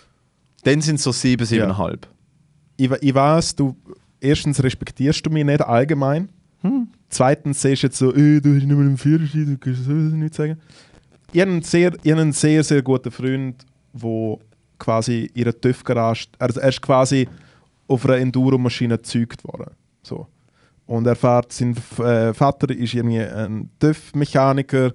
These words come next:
Speaker 2: und er ist, fährt selber tüv, seit er eigentlich quasi laufen kann.
Speaker 1: Fährt er auch, äh, Rollerblades?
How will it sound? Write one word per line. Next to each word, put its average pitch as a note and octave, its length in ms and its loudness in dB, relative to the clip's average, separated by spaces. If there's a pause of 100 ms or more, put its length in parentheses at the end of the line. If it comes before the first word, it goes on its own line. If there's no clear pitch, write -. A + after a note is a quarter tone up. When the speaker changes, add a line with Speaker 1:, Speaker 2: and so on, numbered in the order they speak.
(360)
Speaker 2:
und A2+ 140 -4
er B2+ 120 2
ist, - 160 -4
fährt - 280 -2
selber B2 340 0
tüv, B2+ 220 2 (160)
seit - 260 -2
er A#2 120 -6
eigentlich A#2 280 -4
quasi A2+ 300 -2
laufen A2+ 380 -4
kann. A2 240 -2 (260)
Speaker 1:
Fährt B2+ 220 0
er G#2+ 220 0
auch, G2+ 240 0
äh, F#2 420 0
Rollerblades? F#2 720 -4